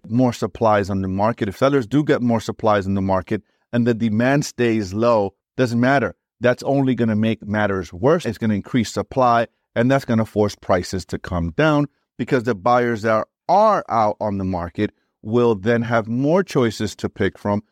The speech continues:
will have more bargaining power, and they're going to force prices down. So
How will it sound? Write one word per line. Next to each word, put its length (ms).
will 100
have 180
more 460
bargaining 500
power, 420
and 180
they're 180
going 300
to 180
force 380
prices 560
down. 320
So 360